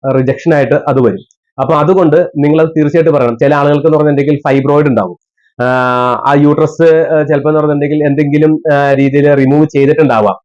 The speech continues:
ഹോസ്പിറ്റലിൽ നിന്നുള്ള ഡിസ്ചാർജ് സമ്മറി നിങ്ങൾ തീർച്ചയായിട്ടും, ആ, പോളിസി എടുക്കുന്ന സമയത്ത്, ആ, നിങ്ങൾ സബ്മിറ്റ് ചെയ്തിരിക്കണം. ഇതൊന്നും ചെയ്യാതെ നിങ്ങൾ ഒരു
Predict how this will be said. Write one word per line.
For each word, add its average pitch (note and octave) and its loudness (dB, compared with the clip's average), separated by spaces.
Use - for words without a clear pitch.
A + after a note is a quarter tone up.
ഹോസ്പിറ്റലിൽ C#3+ -2
നിന്നുള്ള D#3 2
ഡിസ്ചാർജ് C#3 -2
സമ്മറി D3 0
നിങ്ങൾ C#3 0
തീർച്ചയായിട്ടും, C#3+ -2
ആ, B2 0
പോളിസി C3 0
എടുക്കുന്ന C3+ 0
സമയത്ത്, B2 0
ആ, B2+ 0
നിങ്ങൾ C3+ 2
സബ്മിറ്റ് C#3+ -2
ചെയ്തിരിക്കണം. B2+ -2
ഇതൊന്നും F#3+ 2
ചെയ്യാതെ F3+ 0
നിങ്ങൾ F3+ 2
ഒരു D#3+ 0